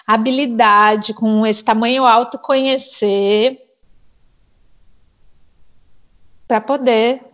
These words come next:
<laughs> ter uma vida maravilhosa, né? O, o Marshall fala nesses termos, eu gosto, né? Vamos, como é que a gente faz pra ter nossa vida maravilhosa?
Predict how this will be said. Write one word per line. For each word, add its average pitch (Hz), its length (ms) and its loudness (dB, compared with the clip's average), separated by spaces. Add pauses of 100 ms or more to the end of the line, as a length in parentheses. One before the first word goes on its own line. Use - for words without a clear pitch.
(120)
<laughs> 190 1120 -8
ter 240 80 2
uma 240 180 2
vida 240 220 -4
maravilhosa, 226 800 -2
né? 226 380 -2 (400)
O, 208 160 -4
o 208 40 -4
Marshall 202 380 -6
fala 220 280 0
nesses 240 360 -8
termos, 208 400 -4
eu 202 160 -4
gosto, 196 480 -8
né? 220 240 -4
Vamos, 214 260 -8
como 208 180 -6
é 208 100 -6
que 214 100 -10
a - 20 -4
gente 214 200 -8
faz 214 180 -2
pra 214 180 -12
ter 214 140 -8
nossa 214 240 -6
vida 214 220 -8
maravilhosa? 214 600 -6